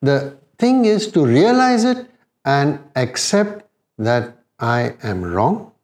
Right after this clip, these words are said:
I need to correct. I need to hear, give a listening ear and respond accordingly. So the trust, once again, it's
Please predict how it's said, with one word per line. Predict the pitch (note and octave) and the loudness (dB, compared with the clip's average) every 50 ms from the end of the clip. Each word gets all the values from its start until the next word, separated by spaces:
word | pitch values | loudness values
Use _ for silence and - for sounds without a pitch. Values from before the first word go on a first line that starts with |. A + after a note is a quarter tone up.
| _ _ _ _ _ _ _ _ _ - | _ _ _ _ _ _ _ _ _ -4
I | C3 A#2+ A2+ | -2 0 2
need | A2+ A2+ A2+ A2+ A2+ A2+ - | 2 2 2 0 -2 -2 -4
to | B2 G#2+ A2+ - | -4 -4 -4 -4
correct. | - G2 A#2+ F3+ A3+ - - - _ _ _ _ | -2 -2 0 0 -2 -4 -8 -16 _ _ _ _
I | A#2+ A#2 | -4 -2
need | A2 A2 A#2 A#2+ A#2 A#2+ - - | 0 2 2 0 0 -2 -6 -4
to | C3 A#2+ | -4 -2
hear, | G2+ - - - B2 E3+ A3 C4 - - - _ _ _ _ _ _ _ _ _ - | -2 -2 -2 0 0 0 0 -2 -4 -10 -16 _ _ _ _ _ _ _ _ _ -2
give | A2 A2+ G#2+ | 0 0 0
a | G#2+ G#2 | 0 0
listening | G#2 G#2+ G#2 - - - F3 F3+ F#3 F3 | 0 0 -2 -4 -4 -2 0 0 0 0
ear | C3+ G#2 G#2 G#2+ A#2+ C#3+ - - _ _ _ _ _ _ _ _ _ _ _ _ _ _ | 0 0 0 0 -2 -4 -8 -14 _ _ _ _ _ _ _ _ _ _ _ _ _ _
and | - A2+ G2+ F2+ | -6 -6 -4 -4
respond | F#2 F2+ - - - F#2 F2 E2+ | -6 -8 -10 -12 -12 -12 -12 -12
accordingly. | G#2 - - G#2+ G#2 G2 G2 _ _ _ _ _ _ | -14 -16 -18 -20 -20 -20 -20 _ _ _ _ _ _
So | - - A3+ | -2 -2 0
the | G#3 A3+ A3 | 0 0 -2
trust, | A3+ - - D3 B2+ - - | -2 -2 -2 -2 -2 -2 -2
once | D#3 E3 G3+ G3 G3+ | -2 -2 -2 0 0
again, | G#3 F#3 G3+ G3 F#3+ | -2 0 0 0 0
it's | E3+ - - - - | -2 -4 -6 -10 -14